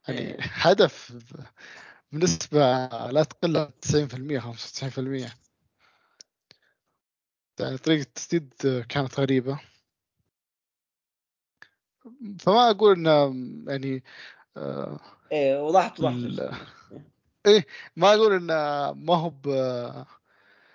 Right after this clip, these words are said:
Speaker 1: آه، بسبة قلة فرص أو، آه، لكن بسبة، آه، سوء في اللاعبين أو سوء اتخاذ قرار في اللاعبين. يعني، تنظيم الدفاع أصلا كان كارثي ضد تشيلسي،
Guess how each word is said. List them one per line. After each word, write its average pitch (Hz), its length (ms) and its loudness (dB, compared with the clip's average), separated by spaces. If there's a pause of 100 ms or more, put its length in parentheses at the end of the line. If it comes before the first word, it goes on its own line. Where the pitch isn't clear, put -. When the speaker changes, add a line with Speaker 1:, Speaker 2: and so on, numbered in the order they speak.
(280)
Speaker 1:
آه، 127 340 -8 (720)
بسبة 139 280 -10 (120)
قلة 147 160 2
فرص 147 400 -2
أو، 120 300 -10
آه، 120 320 -10 (520)
لكن 165 360 -10
بسبة، 180 380 -2 (340)
آه، 147 200 0
سوء 190 380 2 (600)
في - 100 -4
اللاعبين 139 540 4
أو 131 80 -2
سوء 160 220 0
اتخاذ 147 260 -2
قرار 143 240 0
في 127 100 -14
اللاعبين. 131 340 -4
يعني، 127 420 -8 (520)
تنظيم 170 300 4
الدفاع 147 380 2
أصلا 139 220 -2
كان 143 160 -8
كارثي 139 280 -2
ضد 131 100 -14
تشيلسي، 139 580 -12